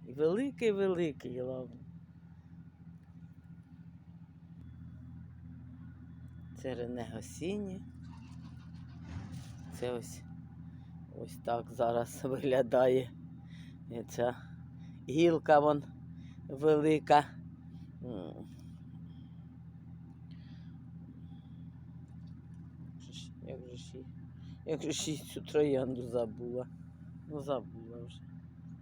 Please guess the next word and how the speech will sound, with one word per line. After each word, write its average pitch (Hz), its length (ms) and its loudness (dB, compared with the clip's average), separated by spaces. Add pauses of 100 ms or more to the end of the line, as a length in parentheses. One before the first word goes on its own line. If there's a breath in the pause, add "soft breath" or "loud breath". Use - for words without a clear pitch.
(4000)
Це - 180 -10